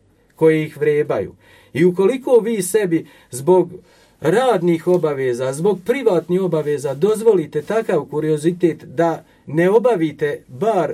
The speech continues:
razgovor od pola sata u toku dana, e,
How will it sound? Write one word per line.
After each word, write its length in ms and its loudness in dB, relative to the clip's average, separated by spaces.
razgovor 640 -4
od 180 -6
pola 320 0
sata 460 -4
u 100 0
toku 340 -2
dana, 400 -8
e, 60 -6